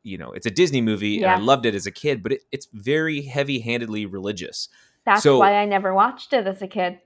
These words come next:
Speaker 1: Well, and, and I was, you know, I just liked baseball, and I liked Joseph Gordon-Levitt, and I loved Angels,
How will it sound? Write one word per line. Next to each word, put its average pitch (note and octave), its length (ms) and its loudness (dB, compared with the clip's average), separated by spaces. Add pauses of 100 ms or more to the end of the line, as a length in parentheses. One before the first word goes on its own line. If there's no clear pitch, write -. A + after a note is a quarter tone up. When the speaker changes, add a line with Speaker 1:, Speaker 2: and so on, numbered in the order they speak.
(420)
Speaker 1:
Well, E3+ 300 10
and, E3+ 140 0
and D#3+ 160 -2
I F3+ 80 0
was, C3 240 0
you A#2+ 40 -2
know, G2+ 200 -4
I A#2+ 120 0
just B2+ 140 -4
liked A#2 200 -2
baseball, F#2+ 580 0
and F2 120 -8
I F2+ 60 -8
liked F#2+ 180 -6
Joseph F#2+ 260 -8
Gordon-Levitt, F2+ 500 -6
and F2+ 100 -8
I F2 60 -8
loved F#2 260 -4
Angels, F#2 560 -8